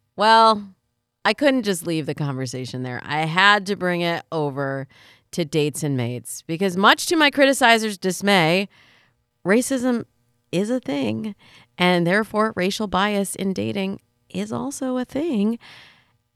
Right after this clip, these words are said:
And if you're feeling kind of triggered by that, I encourage you to stick with this episode because you might just hear something today that gives you a whole new perspective. Or you might feel angry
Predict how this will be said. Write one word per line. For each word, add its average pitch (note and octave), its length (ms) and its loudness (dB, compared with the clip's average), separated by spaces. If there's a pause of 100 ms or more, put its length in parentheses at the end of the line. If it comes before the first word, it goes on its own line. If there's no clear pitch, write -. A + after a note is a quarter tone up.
(140)
And G#3 120 4
if G3+ 100 -4
you're A3+ 80 -6
feeling G4 340 0
kind G4 200 0
of F#4 60 -4
triggered C#4+ 340 0
by D#3+ 180 6
that, C3 320 0 (320)
I F#3+ 120 2
encourage G#3+ 480 -2
you F#3 100 -6
to G#3 200 -12
stick - 520 -6
with A#3 120 -2
this D#3 160 -4
episode B2 480 -4 (320)
because G3 320 -6
you G3 140 0
might C4+ 400 -2
just C4 320 -4
hear A#3+ 160 -4
something F3+ 420 -4
today C3+ 440 -2 (420)
that G2 140 -12
gives F3+ 280 -4
you F3+ 380 -2
a - 80 -8
whole D3 320 -4
new C#3 140 -2
perspective. G#2+ 840 -10 (640)
Or C#3 460 -2 (260)
you D3+ 140 -4
might B2+ 280 -2
feel E3+ 500 -2
angry G#3+ 600 -2